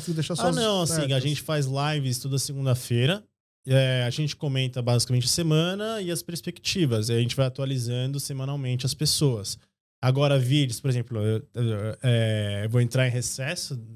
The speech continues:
Speaker 2: eu vou estar em recesso quando esse episódio sair, só que a Suno não vai parar, que nem aqui a Soapbox não vai parar.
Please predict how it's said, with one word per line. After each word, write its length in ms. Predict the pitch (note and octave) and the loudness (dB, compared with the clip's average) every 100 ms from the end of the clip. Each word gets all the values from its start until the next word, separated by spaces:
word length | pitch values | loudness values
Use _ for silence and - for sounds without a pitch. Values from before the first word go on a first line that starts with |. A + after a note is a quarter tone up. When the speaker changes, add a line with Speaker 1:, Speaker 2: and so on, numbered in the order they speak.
| B2+ - G2 | -18 -16 -4
Speaker 2:
eu 80 | |
vou 120 | B2+ C3 | 2 2
estar 140 | C3+ | 2
em 40 | |
recesso 420 | B2+ B2+ - D3 C#3+ | 0 0 -2 -6 -6
quando 140 | B2+ | -6
esse 140 | - | -6
episódio 380 | B2 A#2+ A#2 A#2+ | -4 -2 0 0
sair, 520 | - D#3+ D#3 D3 G#3 | -2 -2 -2 -2 -4
só 120 | - E3+ | -6 -8
que 120 | F#3+ | -8
a 40 | |
Suno 280 | D#3 D#3 D#3+ | -6 -4 -2
não 80 | F3 | 0
vai 100 | F3+ | 0
parar, 300 | A3+ G#3+ B2+ | 0 -2 -2
que 100 | B2 | -4
nem 140 | A#2+ | -6
aqui 160 | B2+ C3 | -4 -2
a 40 | |
Soapbox 460 | B2 C3+ C3 C3 B2 | 2 2 4 2 4
não 60 | |
vai 60 | C3 | 2
parar. 320 | E3+ E3 B2 | 2 2 0